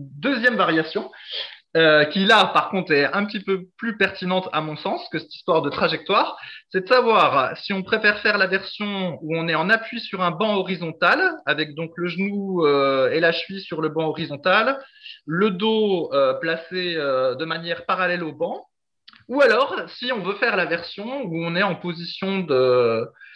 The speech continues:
le dos légèrement fléchi, en semi-fente,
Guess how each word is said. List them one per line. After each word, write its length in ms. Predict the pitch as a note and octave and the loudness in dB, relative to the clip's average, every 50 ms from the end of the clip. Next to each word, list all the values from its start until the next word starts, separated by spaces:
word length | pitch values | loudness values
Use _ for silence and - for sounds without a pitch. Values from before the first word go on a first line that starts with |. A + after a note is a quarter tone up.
| - - - - _ _ _ _ _ - | -20 -20 -20 -20 _ _ _ _ _ -8
le 220 | B2+ C3+ D3 D#3+ | -8 -2 0 0
dos 220 | D#3 - G#3+ G#3 | 0 2 2 4
légèrement 420 | G3 G#3+ G#3 - G#3 F3+ F#3 F#3 F3+ | 4 4 2 2 0 0 -2 -4 -4
fléchi, 420 | - F#3+ E3+ E3 - - A#3+ C#4+ | -4 -6 -4 -4 -4 -6 -2 -2
en 100 | C4 F3+ | -2 -2
semi-fente, 840 | - - A3 G3+ F#3+ F#3+ F#3 - - G#3+ G#3+ B3+ - - - - C4+ | -2 -2 -2 -2 -2 -2 -6 -6 -6 -4 -2 -2 -2 -2 -4 -6 -4